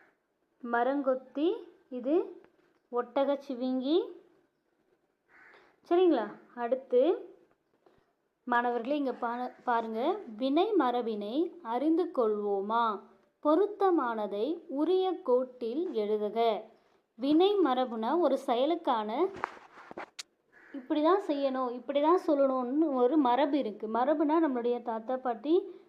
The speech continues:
எப்படி அந்த வார்த்தையை உச்சரித்திருக்காங்களோ, அதை நம்ம அப்-, அதே போல சொல்றது தான் ஒரு மரபுன்னு அர்த்தம். சரிங்களா? இப்போ இங்க ஒரு செயலெல்லாம் கொடுத்துருக்காங்க. என்னென்ன செயல் பாருங்க.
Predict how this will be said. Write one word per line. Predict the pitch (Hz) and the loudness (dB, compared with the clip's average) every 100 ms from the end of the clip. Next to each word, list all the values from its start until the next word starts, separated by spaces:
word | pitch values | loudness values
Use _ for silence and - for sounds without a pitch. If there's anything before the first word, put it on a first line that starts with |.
| _ | _
எப்படி | 254 262 - 339 320 | -4 -4 0 2 4
அந்த | 262 | 2
வார்த்தையை | 233 240 262 285 240 247 | -2 -2 -2 0 2 2
உச்சரித்திருக்காங்களோ, | 277 254 302 277 262 - 226 226 208 226 392 | 0 -2 0 0 -2 -12 -10 -8 -4 -2 -2
அதை | 294 233 226 | -2 -6 -6
நம்ம | 220 214 | -4 -4
அப்-, | 214 - | -6 -8
அதே | 226 277 359 | -4 -2 -2
போல | - 269 320 | 0 0 0
சொல்றது | 311 226 214 | -2 -2 -2
தான் | 208 339 | 0 0
ஒரு | 269 320 294 | 2 2 0
மரபுன்னு | 208 226 233 | 0 -2 -2
அர்த்தம். | 254 196 - 165 - _ _ _ - | -4 -4 -8 -20 -20 _ _ _ 2
சரிங்களா? | 320 311 233 | 4 4 2
இப்போ | 240 254 247 | -2 -2 -2
இங்க | 226 262 392 - - _ | 0 0 0 -6 -20 _
ஒரு | 247 247 339 392 - _ _ _ _ - | 0 2 2 -2 -12 _ _ _ _ 0
செயலெல்லாம் | 277 302 339 311 330 320 | 4 6 6 4 4 2
கொடுத்துருக்காங்க. | 240 226 220 214 208 | -4 -6 -6 -6 -4
என்னென்ன | 254 302 349 349 | 0 4 6 4
செயல் | 349 254 247 | 2 0 0
பாருங்க. | 247 220 208 208 311 | -4 -6 -4 -2 0